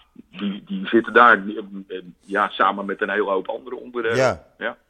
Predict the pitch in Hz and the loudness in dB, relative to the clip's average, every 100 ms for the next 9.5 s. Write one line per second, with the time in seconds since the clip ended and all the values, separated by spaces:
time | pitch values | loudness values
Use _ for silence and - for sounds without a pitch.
0 | _ _ _ - 117 120 107 87 85 101 | _ _ _ -10 -6 -2 -4 -4 -6 -6
1 | - 98 104 - 135 - 123 151 - 131 | -4 -6 -6 -8 -8 -6 -6 -4 -4 -4
2 | 117 98 92 92 120 - 104 - 120 - | -6 -10 -10 -10 -10 -10 -14 -12 -12 -8
3 | 101 107 98 110 117 - 110 92 76 - | -8 -6 -6 -8 -8 -8 -6 -6 -10 -20
4 | _ _ _ _ 82 71 98 104 95 95 | _ _ _ _ -14 -4 -2 0 0 -2
5 | - - 123 113 110 113 113 113 110 110 | -4 -6 -2 -2 0 -2 0 0 -2 -6
6 | - 110 101 104 107 127 120 117 113 110 | -10 -10 -8 -10 -2 2 2 2 4 4
7 | 107 107 - - 113 - - 120 120 127 | 4 -4 -4 0 0 0 -8 -2 4 2
8 | - 131 123 123 139 131 131 131 131 - | 2 -6 -6 -6 0 0 0 -4 -8 -10
9 | - 113 113 113 | -4 -2 0 -2